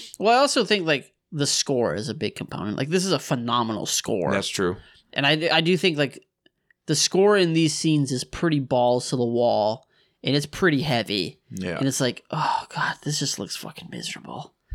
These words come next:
Speaker 1: Like, I wouldn't enjoy this at all."
Speaker 2: Yeah.
Speaker 1: No, no, he didn't either, but
Speaker 2: <laughs> No.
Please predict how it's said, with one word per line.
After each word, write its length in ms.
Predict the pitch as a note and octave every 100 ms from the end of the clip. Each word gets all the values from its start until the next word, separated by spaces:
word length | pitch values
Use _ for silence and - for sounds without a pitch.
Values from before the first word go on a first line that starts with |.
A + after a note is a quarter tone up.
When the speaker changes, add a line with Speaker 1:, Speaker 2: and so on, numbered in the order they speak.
| - _ _
Speaker 1:
Like, 120 | - C3+
I 80 |
wouldn't 220 | E3+ E3 C#3
enjoy 300 | B2 B2 A2+
this 200 | G2 -
at 80 | F#2
all." 320 | D#2+ G#2 -
Speaker 2:
Yeah. 260 | G2+ E2+ - - -
Speaker 1:
No, 300 | G3 A3 F#3
no, 80 | D#3+
he 160 | F#3+
didn't 220 | E3 D#3 D#3
either, 360 | D3 A2+ A#2+ -
but 360 | C#3 C3 - -
Speaker 2:
<laughs> 2000 | G3+ D4 - B4 - C#5 - - - _ - - - - - - _ - - E3
No. 440 | G#2 D3 F#2+